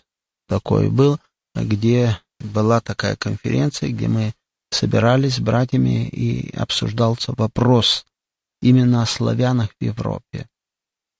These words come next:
Это животрепещущий вопрос, поскольку до двух тысяч пятого года только было зарегистрировано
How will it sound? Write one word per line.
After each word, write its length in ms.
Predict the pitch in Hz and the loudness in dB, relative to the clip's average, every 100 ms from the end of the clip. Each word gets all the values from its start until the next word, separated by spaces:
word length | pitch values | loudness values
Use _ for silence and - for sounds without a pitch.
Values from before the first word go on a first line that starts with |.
| _ | _
Это 500 | 117 117 127 117 110 - | -4 0 2 2 0 0
животрепещущий 1120 | 113 117 127 - 131 123 101 - - - - | 0 2 0 -2 -2 2 2 0 -6 -8 -8
вопрос, 580 | - - 160 165 - - _ _ _ _ | -8 -4 0 0 0 -10 _ _ _ _
поскольку 540 | - - - 131 - 123 | -6 -2 2 2 2 -2
до 160 | 117 | 0
двух 280 | 113 117 127 | 0 2 0
тысяч 380 | - 120 - - | 0 -2 -2 -4
пятого 400 | - 113 123 113 | 0 0 0 -2
года 460 | 113 131 143 120 117 _ _ _ | 0 0 2 0 -2 _ _ _
только 300 | 123 117 127 | -2 0 0
было 360 | 117 127 117 110 | 2 4 4 2
зарегистрировано 1160 | 123 117 113 113 - 131 135 120 113 107 104 | 2 0 2 0 0 0 2 2 2 0 -4